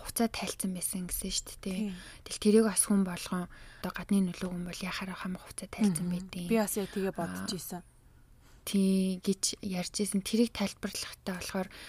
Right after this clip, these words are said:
Speaker 1: хоёр юм байж болно гэж аахгүй. Нэг нь болохоор хүн живэхдээ дээшээ хөө-, хөвөхийн тулд ингээд биеэ хөнгөлөхийн тулд бүр бүх юмаа тайлдаг гинэ.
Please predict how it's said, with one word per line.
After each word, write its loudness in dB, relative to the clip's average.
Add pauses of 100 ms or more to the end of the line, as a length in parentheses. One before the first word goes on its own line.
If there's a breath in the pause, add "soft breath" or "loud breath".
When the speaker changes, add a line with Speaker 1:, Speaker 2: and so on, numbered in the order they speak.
(380 loud breath)
Speaker 1:
хоёр 12
юм 10
байж 4
болно 0
гэж -4
аахгүй. -2
Нэг 4
нь 8
болохоор -2 (420 loud breath)
хүн 6
живэхдээ 6
дээшээ 8
хөө-, 2
хөвөхийн 4
тулд -4 (160)
ингээд -6 (500 loud breath)
биеэ 10
хөнгөлөхийн 0
тулд -8
бүр -6
бүх 0
юмаа 6
тайлдаг -2
гинэ. 6